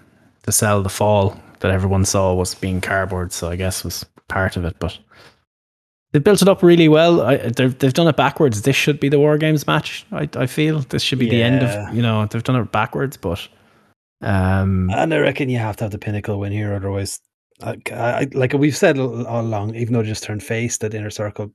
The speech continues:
Speaker 2: are probably after running their course, and they need to have, like,
Speaker 1: Yeah.
Speaker 2: L A X off separate and Guevara doing his own thing and whatnot. And I think it's about time for that. Give the Pinnacle the win, let Inner Circle break up.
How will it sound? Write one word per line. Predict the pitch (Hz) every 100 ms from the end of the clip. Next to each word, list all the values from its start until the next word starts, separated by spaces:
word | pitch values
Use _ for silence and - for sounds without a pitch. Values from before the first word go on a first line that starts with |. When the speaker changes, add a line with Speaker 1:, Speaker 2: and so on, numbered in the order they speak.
| _
Speaker 2:
are | 113
probably | - 110 101 101
after | 98 104
running | 98 98
their | 98
course, | 101 104 107 -
and | 110 101
they | 98
need | 104 101
to | 110
have, | 101 98
like, | 98 - - _ _
Speaker 1:
Yeah. | - 80 71
Speaker 2:
L | 98
A | 98
X | 101 - 131
off | 98 -
separate | 107 95 101 95 -
and | 95 95 113
Guevara | - - 98 95
doing | 98
his | 95 98
own | 95
thing | 92 98 95
and | 98
whatnot. | 95 95 101 101 _ - - - -
And | 104
I | 104
think | 120
it's | 101
about | 107 104
time | 107 107
for | 110
that. | 117 113 - _ _
Give | - 104
the |
Pinnacle | - 117 120
the | 117
win, | 123 123
let | 120 120
Inner | 120 117
Circle | - 120 123
break | 120
up. | 120